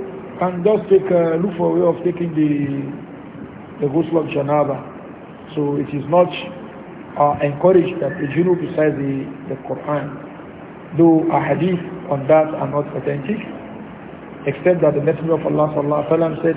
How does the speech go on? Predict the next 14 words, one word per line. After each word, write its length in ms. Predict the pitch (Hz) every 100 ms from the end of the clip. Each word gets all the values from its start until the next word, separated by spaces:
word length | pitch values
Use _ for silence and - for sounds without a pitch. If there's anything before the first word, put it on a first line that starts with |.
| -
"Karitu 380 | 151 175 160 156
an 60 | 147
azkur 400 | 165 151 151 147
Allah 240 | 147 170
ila 400 | 160 82 - -
tahara." 400 | 165 180 190 - - - - - - - -
I 80 | 147
detest 420 | 147 143 185 180
to 60 | 165
mention 340 | 147 160 170 160
the 60 |
name 160 | 151 156
of 160 | 147 147
Allah, 340 | 139 147